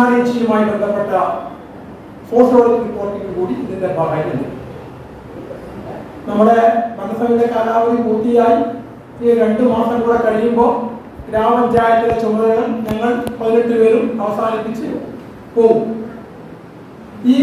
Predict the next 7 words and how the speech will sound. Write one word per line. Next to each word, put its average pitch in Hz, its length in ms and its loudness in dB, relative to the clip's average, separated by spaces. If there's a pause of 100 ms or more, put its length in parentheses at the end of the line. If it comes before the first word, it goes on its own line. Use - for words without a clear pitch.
(880)
അഞ്ച് 226 320 2
കൊല്ലക്കാലത്തെ 254 880 2 (680)
ചുമതല 247 420 4
നിർവഹിച്ച് 233 580 2 (640)
ഭരണരംഗത്ത് 254 840 2
നിന്ന് 240 260 4 (460)
ചുമതല 247 340 4